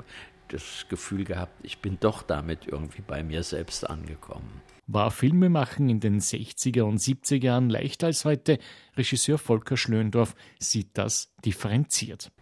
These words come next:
Speaker 1: Wirtschaftlich war es wahrscheinlich leichter. Äh, künstlerisch ist es immer gleich schwer, <laughs> was Gutes zu machen. Da ändern die Zeiten nichts und auch die Techniken ändern daran nichts. Äh,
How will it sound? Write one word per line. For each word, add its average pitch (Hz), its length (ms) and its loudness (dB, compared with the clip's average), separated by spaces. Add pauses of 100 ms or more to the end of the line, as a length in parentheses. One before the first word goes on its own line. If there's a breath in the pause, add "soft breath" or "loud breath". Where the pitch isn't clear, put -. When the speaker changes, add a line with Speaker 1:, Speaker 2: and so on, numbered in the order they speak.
(360)
Speaker 1:
Wirtschaftlich 117 1040 2
war 95 140 8
es - 160 -2
wahrscheinlich 95 520 2
leichter. - 680 0 (520 loud breath)
Äh, 85 200 0 (160)
künstlerisch 95 800 2 (180)
ist - 180 -6
es 87 140 -6
immer 92 260 0
gleich 71 380 -2
schwer, 90 320 0
<laughs> - 60 -10
was - 260 0
Gutes - 440 -4
zu 123 140 2
machen. - 460 -6 (440 loud breath)
Da 92 160 4
ändern 87 440 0
die 87 160 -4
Zeiten 90 520 -2
nichts 87 300 -6
und 87 160 -4
auch - 160 -6
die 98 180 -6
Techniken 85 840 -4
ändern 82 460 -8
daran 76 420 -6
nichts. - 340 -12
Äh, 80 200 -8